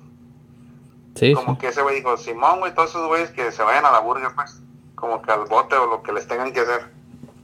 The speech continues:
Speaker 1: Simón.
Speaker 2: Pero sí es un tema, pues, te digo, bien delicado y, y como él dice, pues, si nos mandan a arrestar a cuatro vatos a la misma persona, los cuatro vamos a hacer algo diferente, güey.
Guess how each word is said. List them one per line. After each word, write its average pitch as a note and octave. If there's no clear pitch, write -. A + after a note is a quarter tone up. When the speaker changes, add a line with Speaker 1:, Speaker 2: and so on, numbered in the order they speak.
Speaker 1:
Simón. A2+
Speaker 2:
Pero B2
sí C3
es C#3+
un C#3
tema, C#3
pues, A#2
te A2+
digo, B2+
bien A#2+
delicado C#3
y, A2+
y -
como A#2
él B2+
dice, C#3
pues, C#3
si B2
nos A#2+
mandan C3+
a D3+
arrestar C3+
a C#3+
cuatro D3
vatos D3
a C3+
la B2
misma C#3+
persona, D3+
los B2+
cuatro B2+
vamos C3
a C3
hacer -
algo C#3
diferente, B2
güey. B2